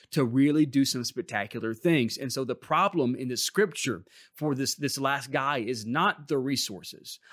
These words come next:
Lack was not the problem. It was something deeper than lack. And so even, even in our own lives, a lot of times we like to make our problems about what we have or what we don't have.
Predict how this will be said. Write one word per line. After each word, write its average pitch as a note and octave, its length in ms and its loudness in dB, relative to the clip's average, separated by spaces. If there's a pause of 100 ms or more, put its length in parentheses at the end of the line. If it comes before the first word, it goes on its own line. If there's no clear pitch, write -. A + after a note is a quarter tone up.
(100)
Lack D#3+ 340 0
was E3 160 2
not C3+ 220 -2
the A#2+ 80 -4
problem. A2+ 500 -2
It - 80 -10
was B2 160 -4
something D#3+ 460 0
deeper C3+ 420 0
than A2+ 340 -2 (280)
lack. G#2+ 480 -4 (1040)
And C#3 120 0
so C#3 280 2 (100)
even, F3+ 540 2 (160)
even F3 260 4
in C#3 80 4
our B2 160 0
own D3+ 180 2
lives, - 360 -8
a - 20 -6
lot C3+ 220 2
of D3+ 80 -4
times A#2 420 -2
we C#3 200 0
like E3 240 2
to D3 60 -8
make B2+ 220 -4
our A2+ 100 0
problems C3+ 640 0 (440)
about B2+ 340 0
what C#3+ 160 4
we C3 140 0
have B2+ 260 -2
or B2 80 -2
what A#2 260 0
we A2+ 220 -4 (300)
don't B2 260 2
have. D#2+ 220 -12